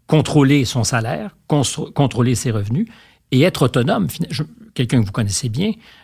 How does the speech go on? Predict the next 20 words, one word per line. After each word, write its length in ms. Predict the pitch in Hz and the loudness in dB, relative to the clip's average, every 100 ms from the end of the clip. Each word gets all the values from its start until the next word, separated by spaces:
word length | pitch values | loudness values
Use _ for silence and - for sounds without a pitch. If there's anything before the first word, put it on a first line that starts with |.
| _ - | _ -4
Benoît 240 | 117 104 | 0 0
de 80 | 95 | -4
Groux, 260 | - 262 262 - _ _ _ _ _ _ | -6 -4 -4 -8 _ _ _ _ _ _
avec 260 | 113 104 - | -4 -4 -4
qui 120 | - | -4
j'ai 120 | 127 | -4
fait 140 | 117 110 | -4 -4
un 40 | 101 | -6
entretien, 580 | - 92 - 120 113 104 | -6 -8 -4 -2 -2 -4
euh, 140 | 98 92 98 - | -8 -12 -18 -18
il 60 | 110 | -10
y 20 | |
a 40 | 104 | -4
longtemps 320 | 107 127 123 | -2 0 0
dans 100 | 107 | 0
une 160 | 101 135 | 0 0
autre 160 | 123 | 2
incarnation 540 | 117 117 107 101 123 107 | 0 0 0 0 -2 -2
de 40 | |
Contact, 580 | 120 95 202 202 - | -4 -6 -6 -6 -12